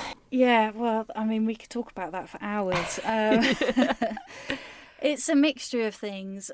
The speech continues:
Speaker 1: So one of last year's entrepreneurs, as part of this awards programme, their enterprise is called Womenge, and they exist to address that very problem.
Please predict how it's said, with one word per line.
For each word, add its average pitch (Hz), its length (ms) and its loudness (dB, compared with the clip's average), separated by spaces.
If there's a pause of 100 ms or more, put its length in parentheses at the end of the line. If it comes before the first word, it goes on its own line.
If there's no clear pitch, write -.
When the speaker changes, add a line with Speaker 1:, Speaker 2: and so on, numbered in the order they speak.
(100)
Speaker 1:
So 220 280 4
one 247 160 4
of 226 120 0
last 233 360 4
year's 220 240 4
entrepreneurs, 196 640 -6
as 190 100 -12
part 202 260 -4
of - 60 -16
this 190 220 -6
awards 190 300 -6
programme, 175 760 -6 (440)
their 190 120 -2
enterprise 190 400 -8
is 175 120 -10
called 175 340 -8
Womenge, 214 720 -2 (840)
and 190 680 -4 (160)
they 202 360 2
exist 185 760 -4
to 180 180 -6
address 175 380 -6
that 175 260 -6
very 175 240 -6
problem. 156 580 -8